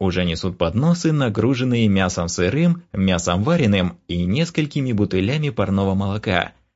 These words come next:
Это для наших вечно голодных питомцев. Выгуливать и тренировать их негде,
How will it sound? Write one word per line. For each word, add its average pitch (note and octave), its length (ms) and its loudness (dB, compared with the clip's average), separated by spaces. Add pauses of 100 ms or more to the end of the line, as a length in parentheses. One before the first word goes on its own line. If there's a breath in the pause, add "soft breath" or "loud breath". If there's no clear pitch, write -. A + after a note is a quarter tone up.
(120)
Это F3+ 360 0
для C3+ 200 0
наших A2+ 360 0
вечно G2 320 -2
голодных G2 460 -2
питомцев. A2 640 -4 (280)
Выгуливать G2 680 2
и - 40 -4
тренировать F#2+ 520 0
их - 120 -10
негде, G#2+ 520 0